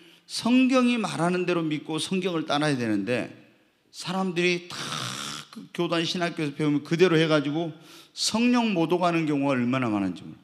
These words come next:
그래가지고 이제 합동치유막 총신대 이런 데 있잖아요. 이런 보수적인 이런 교단의 그 신학자들 가운데 본 교수들이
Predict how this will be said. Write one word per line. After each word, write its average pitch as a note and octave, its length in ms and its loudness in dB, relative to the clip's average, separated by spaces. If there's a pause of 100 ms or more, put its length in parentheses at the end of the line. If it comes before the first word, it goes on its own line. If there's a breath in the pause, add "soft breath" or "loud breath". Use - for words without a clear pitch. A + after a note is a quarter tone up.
(920)
그래가지고 A#3+ 300 6
이제 A3 200 2
합동치유막 G#3+ 760 0
총신대 G#3+ 480 2
이런 F3+ 280 2
데 E3 200 4
있잖아요. B2 600 -4 (500 soft breath)
이런 C#3+ 180 2
보수적인 C#3+ 720 0
이런 E3 540 2
교단의 D3 760 0 (300 loud breath)
그 D3 160 2
신학자들 C#3+ 760 -2
가운데 A#2+ 360 -2
본 A#2 240 -6
교수들이 A2+ 800 -6